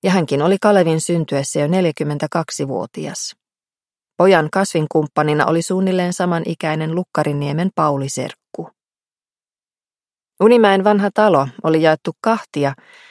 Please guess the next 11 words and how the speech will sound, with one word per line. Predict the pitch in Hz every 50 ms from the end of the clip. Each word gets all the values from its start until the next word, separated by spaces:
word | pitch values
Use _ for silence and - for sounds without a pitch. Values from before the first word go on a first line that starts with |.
| - _ _
sillä | - - 165 165 160
siellä | - 196 185 175 165 -
asui | - 165 - - 156 151 147
Syytingillä | - - 202 196 180 - 160 160 160 156 156 156 156
myös | 156 160 156 156 160 - -
Aaron | - 180 175 160 151 135 135 -
Oskariveli, | 147 185 196 - - - 196 202 196 180 190 185 185 185 175 _ _ _ _ _ _ _ _ _ _ -
tuhat | 160 156 143 -
kahdeksansataaseitsemänkymmentäseitsemän, | - 175 170 180 180 160 - - 165 156 160 151 _ 151 147 147 - 170 160 151 - - 156 143 139 139 - 143 139 139 - - 165 - - 160 165 160 - - 160 151 151 151 151 151 - _ _ _ _ _ _ _ _ _ _ _ _
tuhat | - 175 156 - -
yhdeksänsataakuusikymmentäneljä, | 170 170 160 160 - - - 151 139 151 135 _ 156 143 147 - - 175 160 - 147 - - 143 147 147 - 156 151 165 165 160 147 139 135 139 139